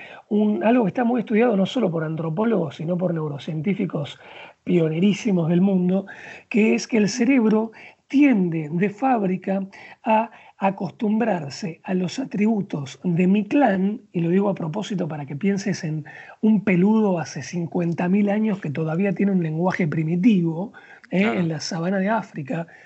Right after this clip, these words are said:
Speaker 1: porque nuestro cerebro no dista mucho de esos recursos que habían en ese momento, no cambió,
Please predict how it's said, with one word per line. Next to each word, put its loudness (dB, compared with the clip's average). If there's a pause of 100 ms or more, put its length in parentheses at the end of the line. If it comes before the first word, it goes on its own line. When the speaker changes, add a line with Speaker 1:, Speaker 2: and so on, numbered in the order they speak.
(160)
Speaker 1:
porque -2
nuestro -4
cerebro 2
no 2
dista 0
mucho 0 (320)
de 2
esos -2 (280)
recursos 0
que -8
habían 2
en -2
ese -4
momento, -2
no -4
cambió, 2